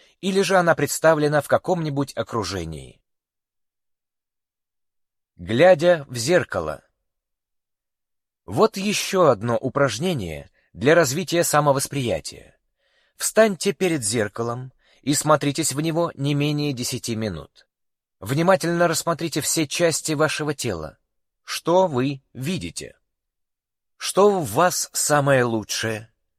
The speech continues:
Как бы вы описали себя незнакомому человеку, которому предстоит, например, встретить вас на вокзале? Представьте, что вы себя видите впервые. Каково ваше первое впечатление?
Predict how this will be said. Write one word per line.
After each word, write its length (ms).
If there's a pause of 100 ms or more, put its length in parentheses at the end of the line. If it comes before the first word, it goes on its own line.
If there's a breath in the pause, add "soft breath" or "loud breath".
(520)
Как 180
бы 100
вы 160
описали 400
себя 340
незнакомому 760
человеку, 720 (280 soft breath)
которому 400
предстоит, 480
например, 400
встретить 520
вас 220
на 100
вокзале? 640 (800)
Представьте, 920
что 260
вы 140
себя 320
видите 400
впервые. 720 (1000)
Каково 420
ваше 300
первое 460
впечатление? 920